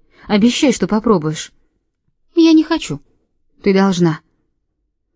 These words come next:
Эмилин смотрела в сторону, и вдруг я заметила в ее взгляде что-то новое, жесткое, взрослое. «Извини, Ханна, но это не твое дело», четко выговорила она. «Мне уже двадцать,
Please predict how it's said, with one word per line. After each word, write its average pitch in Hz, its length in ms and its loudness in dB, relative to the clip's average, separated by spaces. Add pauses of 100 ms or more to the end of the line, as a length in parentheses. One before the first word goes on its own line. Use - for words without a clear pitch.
(520)
Эмилин 202 380 -2
смотрела 202 500 -4
в 185 60 -10
сторону, 190 460 -2
и 190 340 -4
вдруг 247 300 -2
я 226 100 -2
заметила 214 720 -2
в 185 100 -6
ее 196 160 -2
взгляде 214 460 -4
что-то 226 320 -6
новое, 214 580 2 (400)
жесткое, 175 640 -6
взрослое. 165 600 -6 (1900)
«Извини, 302 480 6
Ханна, 170 560 0 (460)
но 294 240 6
это 302 160 2
не 294 180 8
твое 302 380 0
дело», 160 340 -2 (500)
четко 190 340 -8
выговорила 170 460 -2
она. 170 280 -2 (560)
«Мне 302 240 8
уже 285 160 4
двадцать, 175 540 -4